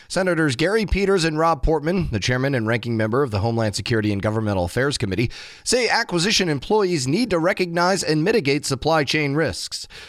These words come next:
The lawmakers say this is an essential step to prevent bad actors from compromising national security. For a second time, Peters and Portman introduced the Supply Chain Security Training Act. The bill would create a standardized training program for acquisition workers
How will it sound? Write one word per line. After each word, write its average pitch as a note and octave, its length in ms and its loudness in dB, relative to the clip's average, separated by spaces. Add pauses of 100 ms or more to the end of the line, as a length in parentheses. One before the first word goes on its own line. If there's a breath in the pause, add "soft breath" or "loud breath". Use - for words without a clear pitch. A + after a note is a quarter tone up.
(120)
The A2 80 0
lawmakers B2+ 640 2
say C3+ 160 2
this C3 180 -2
is A#2+ 140 -2
an A#2+ 100 -2
essential D3 460 -2
step - 320 -2
to C#3 80 -2
prevent C#3 360 -2
bad D3+ 240 2
actors D3+ 460 0
from F#2+ 220 -4
compromising C#3 720 0
national C#3 380 0
security. C#3 580 0 (360 loud breath)
For C3 140 0
a B2 80 0
second A3 400 0
time, C#3 380 0
Peters E3 320 2
and E3 160 -2
Portman D#3 340 0
introduced D#3+ 540 0
the C3+ 100 0
Supply E3+ 460 -2
Chain F3+ 320 -2
Security D#3 480 0
Training C#3+ 340 0
Act. F2 320 -6 (320 loud breath)
The - 80 -6
bill C3+ 200 0
would A3+ 120 -2
create F3+ 320 0
a - 80 0
standardized E3 680 0
training D3+ 300 -2
program B2 500 0
for F#2 160 -2
acquisition C3 580 -2
workers D3 140 2